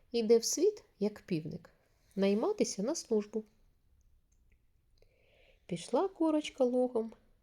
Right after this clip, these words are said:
полем і знайшла той золотий крейцер, що півник загубив. Проковтнула курочка крейцер і повернулася додому. «Стели плахту!» кричить курочка бабі.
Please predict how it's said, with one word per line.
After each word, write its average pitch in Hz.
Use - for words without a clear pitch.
полем 185
і 170
знайшла 160
той 202
золотий 160
крейцер, 165
що -
півник 156
загубив. 165
Проковтнула 214
курочка 311
крейцер 262
і 175
повернулася 180
додому. 165
«Стели 359
плахту!» 247
кричить 180
курочка 165
бабі. 160